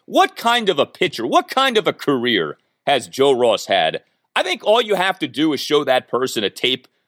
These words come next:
of this five three loss at Atlanta on Monday, and you've got it right there. This game to me was the perfect microcosm of Joe Ross because he looked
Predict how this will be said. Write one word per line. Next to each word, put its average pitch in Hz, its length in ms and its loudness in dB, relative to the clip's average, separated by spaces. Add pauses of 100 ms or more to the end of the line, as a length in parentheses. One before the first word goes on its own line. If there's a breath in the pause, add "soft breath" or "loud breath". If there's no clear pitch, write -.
of 113 160 2
this 110 160 -2
five 131 300 0
three 120 200 -6
loss 120 280 2
at 120 100 -4
Atlanta 107 440 0
on 87 120 -2
Monday, 87 460 -2 (260)
and 151 160 -2
you've 190 140 -6
got 190 220 0
it 170 100 -2
right 151 220 0
there. 143 260 -2 (140)
This 254 180 2
game 226 280 -2
to 185 120 0
me 175 140 0
was 147 160 0
the 139 100 0
perfect 208 560 0
microcosm 110 960 -2 (360)
of 139 160 2
Joe 160 220 4
Ross 175 400 2
because 165 400 0
he 175 160 -8
looked 160 300 0